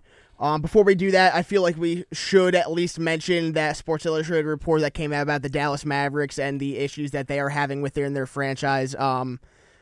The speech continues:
with the, with, uh, some recent allegations of sexual harassment over the past decade and a half-ish. Um, it's, it's upsetting to see it in the league. You never wanna see it anywhere. Um,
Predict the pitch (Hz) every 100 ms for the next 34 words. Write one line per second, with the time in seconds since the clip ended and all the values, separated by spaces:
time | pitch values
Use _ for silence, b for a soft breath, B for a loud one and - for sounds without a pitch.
0 | b - 147 - 139 131 135 143 - -
1 | 139 135 135 143 139 135 131 139 139 131
2 | 131 117 143 - 131 143 135 131 143 135
3 | 131 131 - 139 131 - _ _ _ _
4 | _ _ _ - 143 156 143 139 131 123
5 | 143 139 - 143 - 151 151 - - b
6 | b b - 147 143 139 139 127 _ _
7 | - 170 - 151 - - 175 180 - 196
8 | 175 175 165 - 180 170 170 160 165 165
9 | 147 139 160 151 160 160 147 151 151 156
10 | 156 151 156 156 151 - 156 151 - 139
11 | 143 143 143 135 - b b b - 127
12 | 131 127 131 127